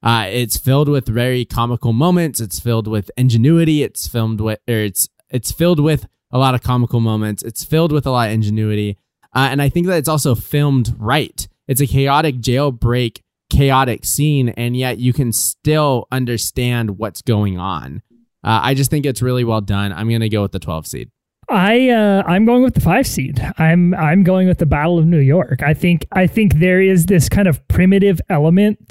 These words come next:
Speaker 2: to this scene that's very comforting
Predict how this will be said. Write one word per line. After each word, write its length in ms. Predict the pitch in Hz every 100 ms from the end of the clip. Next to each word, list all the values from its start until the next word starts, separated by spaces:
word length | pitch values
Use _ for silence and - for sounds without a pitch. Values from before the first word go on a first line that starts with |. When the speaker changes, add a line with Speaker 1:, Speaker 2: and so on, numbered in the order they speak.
| -
Speaker 2:
to 220 | 156 160
this 320 | 170 165 -
scene 480 | - 143 165 285 330 - - -
that's 340 | 170 180 165 -
very 260 | 190 165
comforting 720 | 143 180 170 170 156 139 127